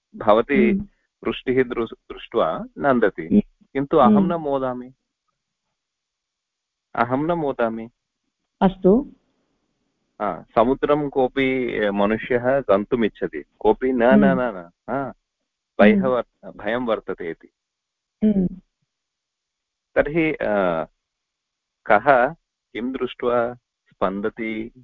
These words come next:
Speaker 1: इति न वक्तुं शक्यते खलु। मनुष्यः अपि सर्वे तथैव न कुर्वन्ति।
Speaker 2: न, अ,
Speaker 1: कोऽपि
Speaker 2: तत्, तत्तु
Speaker 1: वाटर्फाल्,
Speaker 2: अस्ति।
Speaker 1: हा, जलपातं दृष्ट्वा <laughs> बहु मोदति,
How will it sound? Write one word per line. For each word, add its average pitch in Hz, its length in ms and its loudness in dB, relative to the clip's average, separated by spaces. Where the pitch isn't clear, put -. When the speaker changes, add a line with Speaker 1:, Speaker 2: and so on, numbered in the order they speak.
Speaker 1:
इति 104 460 -6
न 95 120 0
वक्तुं 123 500 -2
शक्यते - 460 -6
खलु। 110 280 -6
मनुष्यः 107 480 2
अपि 139 260 -2
सर्वे 104 340 2
तथैव 113 380 -4
न 117 140 -2
कुर्वन्ति। 95 540 -14
Speaker 2:
न, 311 40 8
अ, 269 60 10
Speaker 1:
कोऽपि 190 260 0
Speaker 2:
तत्, - 40 -8
तत्तु 208 400 2
Speaker 1:
वाटर्फाल्, 202 280 -2
Speaker 2:
अस्ति। 196 180 -2
Speaker 1:
हा, 117 60 -6
जलपातं 120 800 -2
दृष्ट्वा 113 380 -2
<laughs> - 340 -4
बहु 87 260 0
मोदति, 101 580 -4